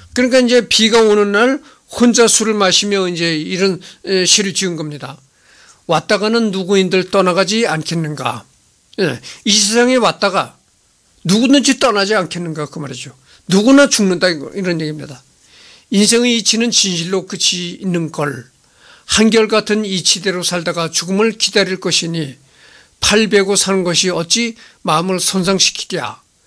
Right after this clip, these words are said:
변화 따라 살아가며 혹 평탄하기도 하고 험난하기도 하지만 내 뜻대로 하니 낮고 높을 것이 없다. 오월 달 아침에 지어 대주부의 시에 화답함.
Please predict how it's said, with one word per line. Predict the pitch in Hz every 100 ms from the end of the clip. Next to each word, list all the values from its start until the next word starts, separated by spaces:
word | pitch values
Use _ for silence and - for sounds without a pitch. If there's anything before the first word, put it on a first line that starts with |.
| _ _ _ -
변화 | 170 185 202
따라 | 196 196 190 180
살아가며 | - 175 170 175 175
혹 | 165 208 190 190 - - -
평탄하기도 | - 220 - 202 214 196 202
하고 | 185 190 175
험난하기도 | 160 190 208 226 220 208 196 185
하지만 | 180 185 135 127 _ _ - - _ -
내 | 185 185
뜻대로 | 180 - 190 175
하니 | 180 180 175
낮고 | 160 156 - 214 220 214
높을 | 269 190 185 220
것이 | 240 214 233 214 -
없다. | 175 - 131 - - _ _ _ _ _ - - - _
오월 | 185 185 185
달 | 202 180
아침에 | 170 - 180 170
지어 | 165 160 156
대주부의 | 143 175 170 170 208
시에 | 196 - 202 190 _
화답함. | - 180 156 147 123